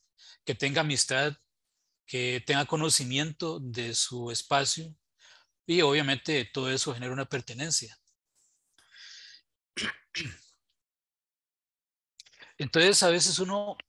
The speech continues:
uno primero lo que ve es, eh, es, es la percepción. ¿Cómo, cómo percibo yo esa comunidad? ¿Es alegre, es triste, bonita, fea, segura, peligrosa?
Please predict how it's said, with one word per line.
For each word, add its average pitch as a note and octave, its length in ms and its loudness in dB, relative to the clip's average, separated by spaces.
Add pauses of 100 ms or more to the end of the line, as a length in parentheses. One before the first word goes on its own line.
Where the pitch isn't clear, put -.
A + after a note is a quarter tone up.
(320)
uno D3+ 260 -6
primero D3+ 360 0
lo E3+ 120 0
que C3+ 180 -4
ve B2+ 220 2
es, - 340 2
eh, A#2+ 400 -12
es, C3+ 180 -2
es D#3+ 60 -2
la E3+ 100 2
percepción. B2 800 0 (440)
¿Cómo, D3 300 -4
cómo E3 240 -4
percibo D#3 400 0
yo C#3+ 160 0
esa C#3+ 180 0
comunidad? B2 560 -4 (400)
¿Es C3 200 0
alegre, C3 500 2
es A#2+ 160 -4
triste, C3+ 540 -4
bonita, B2 580 -6
fea, C3 340 -2
segura, B2+ 400 -4
peligrosa? A#2+ 760 -8